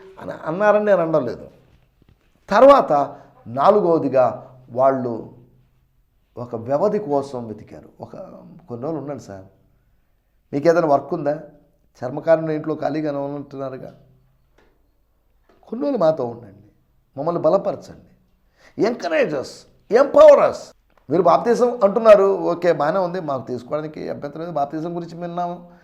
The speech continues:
మేమందరం బాప్తిజం తీసుకున్న వాళ్ళమే. మాలో కొంతమంది, ఆ యోహాన్ అనే పాస్టర్ గారు, పెద్ద ఆయన ఉన్నాడు, చనిపోయాడు కదా, జకరియా పాస్టర్ గారి కొడుకు, ఆయన చేత బాప్తిజం తీసుకున్న వాళ్ళమే.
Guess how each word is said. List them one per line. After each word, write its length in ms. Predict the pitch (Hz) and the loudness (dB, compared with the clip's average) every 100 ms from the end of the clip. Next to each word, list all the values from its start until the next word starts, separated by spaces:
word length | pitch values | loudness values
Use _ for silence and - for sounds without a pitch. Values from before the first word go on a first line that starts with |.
| _ 143 | _ -2
మేమందరం 300 | 170 208 202 | 2 4 6
బాప్తిజం 380 | - 214 208 | 6 4 2
తీసుకున్న 360 | 190 185 202 190 | 2 -2 -2 0
వాళ్ళమే. 360 | 180 165 135 - - _ _ _ _ _ _ _ _ _ _ 143 | 0 0 -4 -10 -20 _ _ _ _ _ _ _ _ _ _ 0
మాలో 340 | 160 220 220 | 6 8 8
కొంతమంది, 800 | 220 202 214 220 220 220 208 208 | 8 6 2 -2 -2 -4 -4 -6
ఆ 180 | 196 190 | -8 -8
యోహాన్ 480 | 185 196 190 196 | -4 -2 0 0
అనే 180 | 190 185 | -2 -4
పాస్టర్ 400 | 180 170 165 165 | -4 -4 -4 -8
గారు, 160 | 165 156 | -8 -6
పెద్ద 220 | 156 151 | -6 -6
ఆయన 140 | 160 | -6
ఉన్నాడు, 300 | 151 151 147 | -6 -8 -8
చనిపోయాడు 280 | 147 156 151 | -8 -6 -6
కదా, 240 | 135 135 - _ _ _ _ - | -8 -12 -16 _ _ _ _ -6
జకరియా 300 | - 175 170 | -2 0 2
పాస్టర్ 320 | 156 156 156 | 2 0 -4
గారి 180 | 147 139 | -8 -8
కొడుకు, 360 | - - - - | -12 -16 -18 -6
ఆయన 160 | 156 190 | -4 0
చేత 160 | 185 | 0
బాప్తిజం 480 | 180 165 160 160 143 | 2 4 2 0 -4
తీసుకున్న 380 | 135 120 - 123 | -8 -12 -14 -12
వాళ్ళమే. 300 | - 101 | -12 -14